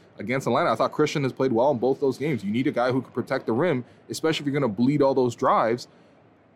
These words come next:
But Christian barely plays in this game. Seven minutes, you know, two rebounds, doesn't even see time in the second half.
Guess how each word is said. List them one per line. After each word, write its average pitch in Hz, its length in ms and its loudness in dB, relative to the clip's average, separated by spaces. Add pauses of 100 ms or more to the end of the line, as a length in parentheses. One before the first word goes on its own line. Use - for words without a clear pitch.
(220)
But 160 160 0
Christian 196 300 2
barely 175 280 4
plays 185 280 2
in 135 40 0
this 120 140 0
game. 98 180 -4
Seven 147 280 0
minutes, 160 400 -2 (160)
you 147 100 -2
know, 120 180 2 (160)
two 180 140 0
rebounds, 170 460 0
doesn't 160 360 -2
even 151 160 -2
see 147 160 -6
time 139 260 -2
in 127 40 -2
the 113 80 -2
second 123 220 -2
half. 120 240 -2